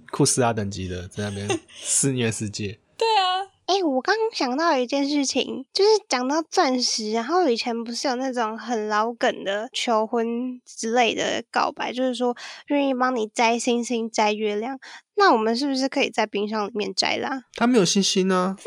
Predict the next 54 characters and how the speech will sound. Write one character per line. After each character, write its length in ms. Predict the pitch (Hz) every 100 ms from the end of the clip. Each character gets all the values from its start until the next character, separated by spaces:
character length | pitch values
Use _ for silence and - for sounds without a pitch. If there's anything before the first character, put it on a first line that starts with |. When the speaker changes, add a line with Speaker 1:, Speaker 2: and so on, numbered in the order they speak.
| 508
Speaker 2:
里 80 | 320
面 160 | 277 392
是 120 | 370
不 40 |
是 60 | 320
没 140 | 254
有 100 | 254
星 260 | 226 - 240
星 320 | 262 233 226
啊？ 280 | 202 180 - -
Speaker 3:
就 120 | 403
是 80 | 427
我 120 | 381
们 240 | 214 196 220
假 240 | 208 220
设 200 | 240 277
说 120 | 254
它 160 | 247 247
不 120 | 240
是 100 | 233
有 80 | 220
太 260 | - 269 214
阳 180 | - 220
吗？ 140 | 262
那 100 | 349 370
它 180 | 339
应 140 | 294 277
该 120 | 269
也 140 | 247
会 200 | - 262
有， 120 | 202 -
就 180 | 247
是 220 | 226 220 214 -
Speaker 1:
可 60 | -
是 60 |
它 140 | 175 214 -
这 100 | -
么 140 | 196
小， 240 | 135 - 101
它 180 | 131 165
应 60 |
该 80 | 170
还 200 | - 117
是 160 | 120 139
几 220 | - 104 113
亿 40 | 117
度 260 | 123 104
哦， 40 | 98
你 160 | 104
会 60 | 117
被 100 | 120
烫 140 | 120
死 320 | 104 - -
哦。 60 | 98